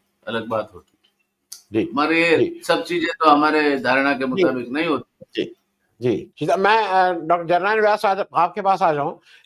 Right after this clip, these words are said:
Speaker 2: ये हम सब लोगों के टिप्स पे है, सबको ये पता है, लेकिन शीतल जी, जो एक चीज लगती है कि तीन स्टेट, अ, महा-, महाराष्ट्र अड़तालीस, अ,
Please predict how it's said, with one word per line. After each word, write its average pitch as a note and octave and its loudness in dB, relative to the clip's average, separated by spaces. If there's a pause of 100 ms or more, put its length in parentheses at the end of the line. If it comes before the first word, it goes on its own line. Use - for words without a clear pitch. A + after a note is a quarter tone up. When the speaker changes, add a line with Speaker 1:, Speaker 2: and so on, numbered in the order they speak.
Speaker 2:
ये F#3+ 0
हम F#3+ -2
सब G3 -2
लोगों B3+ 0
के A#3 0
टिप्स - -8
पे G#3+ 0
है, F3+ 0
सबको E3+ -4
ये F#3+ -2
पता E3+ 2
है, F3 -4 (360)
लेकिन G#3+ -4
शीतल A3+ -4
जी, C#4+ -6
जो C4+ -2
एक A#3+ -4
चीज C4+ -8
लगती A3+ -2
है C#4 -6
कि C4+ -4
तीन B3 -6
स्टेट, - -4 (580)
अ, D3+ 4 (300)
महा-, D#3+ 0
महाराष्ट्र F#3 0
अड़तालीस, F3 -2 (500)
अ, A#2+ 0